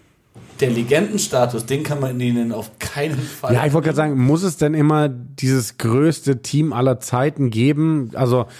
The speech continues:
Speaker 2: sie gehören zu den größten aller Zeiten mit zwei Weltmeistertiteln, Titel verteidigt, hat vorher nur Neuseeland geschafft. Ähm, von daher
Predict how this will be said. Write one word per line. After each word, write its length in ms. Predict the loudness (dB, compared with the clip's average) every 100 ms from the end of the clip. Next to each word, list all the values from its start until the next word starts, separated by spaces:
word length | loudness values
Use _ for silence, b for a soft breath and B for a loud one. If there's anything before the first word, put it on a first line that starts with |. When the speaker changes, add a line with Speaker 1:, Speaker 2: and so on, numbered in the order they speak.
| B
Speaker 2:
sie 280 | B 0 0
gehören 340 | 0 2 2 0
zu 220 | 0 0
den 320 | 2 2 2
größten 500 | 2 2 2 0 -4
aller 260 | -2 0 -2
Zeiten 360 | -2 -2 0
mit 120 | -2
zwei 280 | -2 -2 0
Weltmeistertiteln, 880 | 2 2 0 0 -2 0 0 0 -2 -12 -12 -12 -4
Titel 200 | 0 0
verteidigt, 540 | 0 -2 0 0 -2 B B B
hat 140 | -4
vorher 240 | 0 2
nur 200 | 4 4
Neuseeland 460 | 4 4 2 2 0
geschafft. 500 | -4 -6 -8 -10 -20 _ b b b b b b b
Ähm, 680 | -2 0 0 0 -2 -4 -8
von 220 | -8 -4 0
daher 580 | 0 0 0 -2 -6